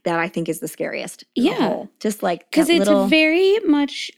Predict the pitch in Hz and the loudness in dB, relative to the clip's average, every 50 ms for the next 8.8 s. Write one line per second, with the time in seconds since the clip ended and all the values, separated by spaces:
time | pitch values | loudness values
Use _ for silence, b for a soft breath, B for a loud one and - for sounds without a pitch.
0 | - - 240 233 226 226 220 220 226 - 220 214 220 220 214 208 226 240 226 220 | -8 -6 -4 -2 -2 -2 -4 -4 -2 -2 0 0 0 0 0 0 0 2 2 2
1 | 208 190 - - 180 180 180 202 196 - 233 208 202 214 220 220 214 196 185 185 | 0 0 -2 -4 -4 -2 0 -2 -2 0 -2 -2 0 0 2 2 2 0 -2 -2
2 | - 185 170 208 185 190 180 165 180 180 180 180 175 - - - - 185 180 175 | -4 -6 -6 -4 -2 -2 -2 0 0 0 -2 -2 -2 -6 -8 -6 -4 -2 0 0
3 | 170 170 165 165 170 - 170 160 160 160 156 160 220 196 185 202 185 180 196 226 | 0 -2 -2 -4 -4 -6 -4 -4 -4 -2 -2 0 0 0 0 -2 -2 0 2 4
4 | 269 269 254 240 240 - 226 226 202 - 190 175 170 - - 175 170 170 170 - | 4 4 2 0 -2 -2 -2 -2 -2 -2 -2 -2 -2 -2 -2 -2 -2 -2 -4 -6
5 | - _ _ - 202 196 170 175 180 160 180 143 127 - - - - 131 113 101 | -14 _ _ -2 0 0 0 -2 -4 -4 -4 -4 -4 -8 -14 -14 -14 -14 -14 -14
6 | - _ _ _ _ _ _ _ - 202 170 - - 190 202 196 196 214 214 233 | -16 _ _ _ _ _ _ _ -6 -6 -6 -4 -2 -2 0 0 0 0 0 -2
7 | 247 185 196 220 214 220 240 247 - 214 196 196 - 208 196 190 196 196 196 - | -2 -2 0 0 0 0 -2 -2 -2 -2 -2 -2 -2 -2 0 0 0 0 -2 -2
8 | 202 196 196 196 190 196 185 185 190 190 190 190 185 185 175 | -2 -2 -2 -2 -2 -4 -2 -2 0 0 0 0 -2 -4 -4